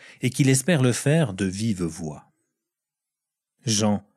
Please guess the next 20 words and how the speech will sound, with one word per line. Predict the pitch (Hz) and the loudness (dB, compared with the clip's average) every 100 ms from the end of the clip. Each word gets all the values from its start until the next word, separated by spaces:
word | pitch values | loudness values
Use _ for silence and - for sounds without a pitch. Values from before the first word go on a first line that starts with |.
| _ _ - | _ _ -8
sait | - 135 135 | -2 2 2
qu'il | 135 95 | 0 -4
sera | - 110 104 120 | 0 0 2 0
le | 95 87 | 0 0
bienvenu | 117 123 104 95 101 | 2 2 2 0 0
chez | 110 - 90 | -2 -4 -4
Gaius | 110 104 92 110 - - - _ _ _ - | 0 0 -2 -4 -6 -12 -16 _ _ _ -10
pour | 101 - | -8 -4
parler | - 110 95 90 101 107 _ _ _ - | -2 0 -2 -4 -6 -8 _ _ _ -10
de | 85 | -8
la | 82 | -8
part | - 98 92 - | -4 -4 -4 -6
de | 78 76 | -10 -12
Dieu. | - 90 78 _ _ _ _ _ _ _ _ _ _ _ _ _ _ _ _ _ - | -8 -8 -8 _ _ _ _ _ _ _ _ _ _ _ _ _ _ _ _ _ -8
Gaius | 107 107 104 110 147 - | -2 0 2 2 2 0
a | 90 | -4
persévéré | - 120 - 107 107 110 135 | -2 -2 0 0 2 2 2
dans | 110 | 2
la | 92 | 0
vérité | 92 98 101 - 113 160 | -2 -2 -2 -2 0 -2